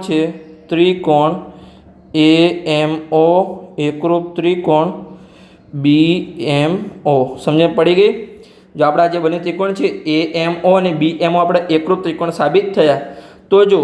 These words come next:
એકરૂપ ત્રિકોણ હોય તો એના અનુરૂપ ભાગો પણ સરખા હોય, એટલે અનુરૂપ ભાગો સમાન હોય. તો આ જે એકરૂપ ત્રિકોણ કોને કહેવાય? બંને સરખા જો એક જ જેવા હોય એને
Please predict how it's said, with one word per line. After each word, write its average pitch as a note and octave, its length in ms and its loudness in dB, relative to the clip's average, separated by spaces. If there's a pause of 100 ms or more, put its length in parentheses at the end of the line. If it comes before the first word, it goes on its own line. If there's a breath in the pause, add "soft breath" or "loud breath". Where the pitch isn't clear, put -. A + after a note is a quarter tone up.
(180)
એકરૂપ G3 360 0
ત્રિકોણ G#3 220 0
હોય G#3 180 2
તો G3 40 2 (240)
એના F3+ 220 -4
અનુરૂપ F#3 280 2 (100)
ભાગો C#3 340 2
પણ F#3 140 2 (160)
સરખા E3+ 400 2
હોય, D3+ 140 2 (220)
એટલે D3+ 120 0 (100)
અનુરૂપ F3 320 2
ભાગો C#3+ 220 2
સમાન E3+ 360 -2 (220)
હોય. C#3 200 2 (540 loud breath)
તો F3 120 2
આ E3+ 100 4
જે G3 60 0 (120)
એકરૂપ G3 240 2
ત્રિકોણ G#3 280 2
કોને G#3+ 160 2
કહેવાય? E3+ 280 2 (120)
બંને E3+ 220 2 (100)
સરખા F3+ 380 2
જો F3 60 -4 (100)
એક E3+ 140 -6
જ G3 140 4
જેવા E3 160 4
હોય - 140 -2
એને D#3+ 100 -2